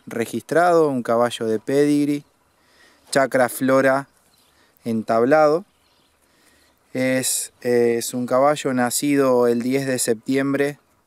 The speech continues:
del dos mil dieciocho, un color tostado requemado, sangre de toro que le llaman. Un caballo que tiene muy lindo mazo de cola, que tiene un lindo flequillo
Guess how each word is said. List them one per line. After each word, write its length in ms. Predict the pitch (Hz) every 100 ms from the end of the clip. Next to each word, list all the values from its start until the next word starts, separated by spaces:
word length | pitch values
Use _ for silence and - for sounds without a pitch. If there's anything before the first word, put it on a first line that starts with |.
| _
del 240 | 120 113 113
dos 160 | 110
mil 240 | 123 123 123
dieciocho, 720 | 117 110 123 143 165 170 170 - _ _
un 380 | 123 120 117 113
color 640 | 123 117 123 123 113 110 - _ _ _ _
tostado 420 | 113 - 127 123
requemado, 760 | 113 107 113 135 151 135 117 104 _
sangre 380 | - 120 117 113
de 60 | 107
toro 340 | - 131 120
que 80 | 110
le 80 | 107
llaman. 420 | 135 135 143 143 _ _ _ - _ _ _ -
Un 100 | 127
caballo 400 | 131 139 135 123
que 80 | 120
tiene 640 | 135 135 131 123 117 113
muy 240 | 120 143 139
lindo 380 | 135 135 127
mazo 340 | 120 127 123 120
de 140 | 113
cola, 500 | 110 139 147 143 143 _ _ _ _ _ _ - _ _ _ _ _ _
que 140 | 113
tiene 240 | 107 120 117
un 80 | 117
lindo 200 | 120 107
flequillo 720 | 107 101 147 156 151 147